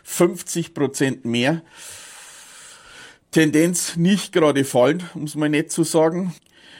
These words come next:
Die Preise seien innerhalb eines Monats so stark gestiegen, dass der Markt die Risiken womöglich noch unterschätze.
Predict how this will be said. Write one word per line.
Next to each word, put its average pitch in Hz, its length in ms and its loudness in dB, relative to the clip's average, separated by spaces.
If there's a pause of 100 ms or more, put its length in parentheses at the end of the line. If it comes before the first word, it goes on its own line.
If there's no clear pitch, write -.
(160)
Die 113 100 -2
Preise 190 460 0
seien 170 260 0
innerhalb 196 400 -2
eines 170 380 -4
Monats 175 340 -2
so 185 140 -4
stark 160 320 0
gestiegen, 165 420 -4
dass 135 240 -2
der 123 160 0
Markt 120 480 -4
die 131 140 0
Risiken 156 640 -6
womöglich 123 520 -4
noch 123 200 -8
unterschätze. - 880 -10